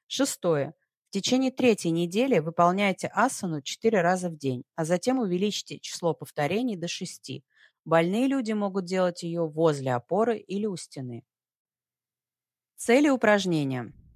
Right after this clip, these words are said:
Оказать мягкое стимулирующее действие на поджелудочную железу и другие органы брюшной полости. Увеличить подвижность в тазобедренных суставах.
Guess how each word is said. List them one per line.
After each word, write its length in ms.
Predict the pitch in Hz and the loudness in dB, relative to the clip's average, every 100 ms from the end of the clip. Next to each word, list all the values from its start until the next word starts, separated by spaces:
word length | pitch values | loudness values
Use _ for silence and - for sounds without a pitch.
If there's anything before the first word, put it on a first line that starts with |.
| - _ | -20 _
Оказать 520 | 185 180 185 233 254 | -4 -2 -2 -2 -2
мягкое 420 | 214 262 277 180 | -2 -2 -2 -4
стимулирующее 800 | 165 - 180 202 202 165 - 170 | -4 -4 -4 0 0 -2 -2 -4
действие 440 | 160 180 165 - 156 | -4 -4 -6 -4 -6
на 100 | 151 | -4
поджелудочную 800 | 165 151 185 185 151 - 143 | -6 -4 -4 -4 -6 -8 -8
железу 500 | 135 147 143 156 233 - _ _ | -6 -4 -4 -4 -8 -8 _ _
и 80 | 170 | -4
другие 380 | 160 160 190 233 | -2 -2 0 0
органы 400 | 180 202 190 180 | 2 0 -2 -2
брюшной 400 | 156 147 - 160 | -4 -4 -2 -4
полости. 580 | - 139 127 - - - _ _ _ _ _ | -2 -4 -4 -8 -16 -20 _ _ _ _ _
Увеличить 480 | 165 185 247 - - | -2 0 0 -2 0
подвижность 560 | 180 151 156 160 160 | 0 2 0 0 -4
в 40 | - | -4
тазобедренных 640 | 147 147 143 151 156 160 | 0 2 2 0 0 -2
суставах. 720 | - 160 - 135 123 127 - | -6 -10 -4 -2 -2 -4 -10